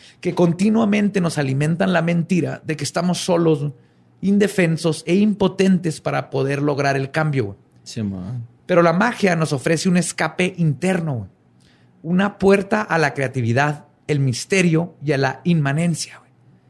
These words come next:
Speaker 1: A lo que es inherente y se encuentra unido de manera inseparable a nuestra esencia mística como seres humanos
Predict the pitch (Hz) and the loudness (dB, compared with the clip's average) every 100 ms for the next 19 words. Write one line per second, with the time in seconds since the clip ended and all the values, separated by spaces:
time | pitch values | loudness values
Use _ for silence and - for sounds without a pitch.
0 | _ _ - 160 160 170 160 - 202 202 | _ _ 2 2 4 0 -2 -2 0 2
1 | 156 165 185 170 151 139 - _ _ _ | 4 6 4 2 0 -2 -8 _ _ _
2 | - 160 160 131 151 156 156 175 - 165 | -10 -6 -4 -2 -2 0 0 -4 0 2
3 | 160 185 175 160 156 139 127 127 151 - | 4 4 2 0 0 -2 0 0 -2 -2
4 | 185 185 175 165 - 131 131 135 143 - | 2 2 2 -2 -2 0 2 2 -2 -2
5 | 139 139 123 143 123 - 156 151 170 156 | -2 -2 -4 -8 -8 -2 -2 -2 -6 -8
6 | - _ _ _ 147 170 - 156 - 156 | -14 _ _ _ 0 0 0 -4 -4 -4
7 | 151 147 120 104 - 139 135 - - - | -2 -4 -4 -6 -4 -2 -2 -6 -14 -6
8 | 135 139 143 110 - | -2 -2 -2 -6 -12